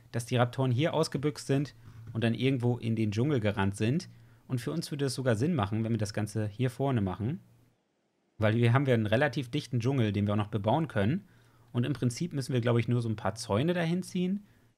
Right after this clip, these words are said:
vielleicht noch den ein oder an-, anderen umgefallenen Baumstamm oder so. Den können wir auch noch mit Mods einfügen. Und dann brauchen wir natürlich den Bunker. Wo haben wir den? Den haben wir hier.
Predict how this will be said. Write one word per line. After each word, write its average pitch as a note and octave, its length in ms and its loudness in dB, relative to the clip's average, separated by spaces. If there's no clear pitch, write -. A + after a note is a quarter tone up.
vielleicht A#2 200 2
noch A2 120 -2
den G#2+ 160 -2
ein A2+ 200 2
oder A2+ 200 2
an-, A2+ 340 2
anderen A#2 420 2
umgefallenen A2+ 640 2
Baumstamm G2 560 0
oder F#2 180 0
so. G#2+ 300 -2
Den A#2 80 -4
können G#2 160 -2
wir G2+ 100 0
auch A2+ 60 0
noch A#2 140 -2
mit G2+ 160 -4
Mods A2+ 280 0
einfügen. G2 680 -2
Und D3+ 320 0
dann C#3 160 2
brauchen B2 380 2
wir A#2 80 2
natürlich G#2 760 -2
den F#2+ 360 0
Bunker. C3 680 -2
Wo A2 80 -6
haben A2+ 120 0
wir B2+ 80 0
den? C#3 340 0
Den A2+ 140 0
haben A2 100 -2
wir G#2 80 0
hier. A2 380 0